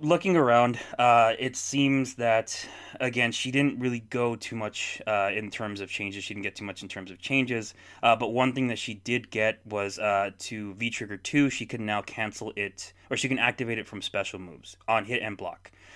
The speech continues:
Uh, and that's, I think, all of her special moves except for her uppercut. Um, so this kind of falls back into the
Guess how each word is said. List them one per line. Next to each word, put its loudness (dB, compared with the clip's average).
Uh, 8
and 2
that's, 4
I -2
think, 0
all 8
of 2
her 0
special 0
moves 2
except -2
for 0
her -4
uppercut. -6
Um, 4
so 2
this 4
kind -2
of 0
falls 0
back 0
into -8
the -6